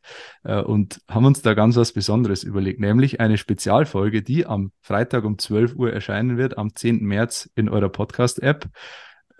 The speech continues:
Die wird von zwei Menschen beschritten. Einer davon ist der Flo Weiß, unser fehlender Moderator heute, und eine, ja, es ist, man kann schon sagen, eine Löwenlegende. Der erste Brasilianer, der jemals bei den Löwen gespielt hat,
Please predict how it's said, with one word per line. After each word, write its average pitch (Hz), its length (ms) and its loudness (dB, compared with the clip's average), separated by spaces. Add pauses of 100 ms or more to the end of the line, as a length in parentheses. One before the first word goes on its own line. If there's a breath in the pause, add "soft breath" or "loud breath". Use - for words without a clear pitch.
(180)
Die 110 360 8 (200)
wird 131 180 4
von 117 220 2
zwei 147 480 2
Menschen 120 280 0
beschritten. 98 520 -6
Einer 123 240 6
davon 135 320 4
ist - 180 0
der 101 80 -2
Flo 95 220 0
Weiß, 107 320 2
unser 98 480 0 (340)
fehlender 104 640 0 (300)
Moderator 98 480 -2
heute, 139 480 -2
und 160 340 4 (420 loud breath)
eine, 110 560 0 (320)
ja, 98 180 -4
es 127 100 -2
ist, 110 200 -6
man 98 300 -10
kann 120 180 4
schon 117 100 6
sagen, 117 180 4
eine 101 140 2
Löwenlegende. 101 640 2
Der 90 100 -4
erste 135 280 -2
Brasilianer, 113 920 0
der 101 120 -4
jemals 120 300 0
bei 110 140 -4
den 104 140 0
Löwen 120 280 2
gespielt 113 420 -4
hat, 127 200 -4